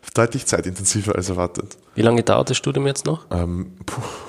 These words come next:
Speaker 1: <laughs> Mindeststudienzeit wären sechs. Ich bin jetzt im dritten Semester und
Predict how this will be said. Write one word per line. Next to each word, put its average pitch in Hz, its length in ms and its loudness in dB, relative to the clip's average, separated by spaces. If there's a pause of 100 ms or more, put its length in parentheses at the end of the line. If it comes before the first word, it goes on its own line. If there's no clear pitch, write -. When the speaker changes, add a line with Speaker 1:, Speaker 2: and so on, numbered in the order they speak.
(340)
Speaker 1:
<laughs> 123 1120 2 (500)
Mindeststudienzeit 107 760 4
wären 87 160 2
sechs. - 600 0 (480)
Ich - 100 -16
bin 95 120 -2
jetzt 92 140 0
im 87 140 -2
dritten 110 280 0
Semester 123 720 2
und 98 260 -6